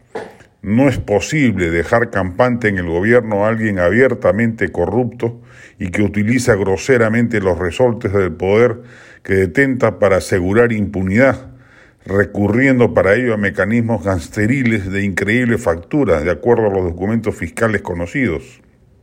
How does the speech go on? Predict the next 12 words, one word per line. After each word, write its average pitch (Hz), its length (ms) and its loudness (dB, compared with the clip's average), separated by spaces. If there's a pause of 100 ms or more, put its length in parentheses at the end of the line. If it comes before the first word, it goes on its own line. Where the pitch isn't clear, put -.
(1300)
Ya 135 220 2
con 135 160 0
lo 117 100 0
conocido 104 480 0
alcanzaba 120 580 2
para 104 200 -2
procesar 87 400 -2
una 120 160 2
vacancia 107 480 2
presidencial 92 580 -2
hace 107 220 -2
rato, - 380 -2